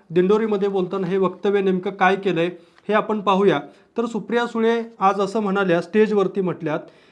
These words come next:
की, "मी रामकृष्ण हरिवाले आहे, फक्त माळ घालत नाही,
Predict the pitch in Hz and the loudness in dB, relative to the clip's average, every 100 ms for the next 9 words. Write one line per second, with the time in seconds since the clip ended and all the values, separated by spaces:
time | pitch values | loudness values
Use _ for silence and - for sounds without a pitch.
0 | - - 247 233 277 233 190 185 185 226 | -12 0 4 4 2 0 0 2 2 -2
1 | 226 233 180 196 220 196 185 170 139 196 | -2 0 2 2 2 2 2 2 0 -4
2 | - _ _ _ _ - 208 202 247 254 | -6 _ _ _ _ -4 -4 -2 0 0
3 | 254 180 185 208 202 190 190 190 160 | 0 0 4 4 4 2 2 0 -4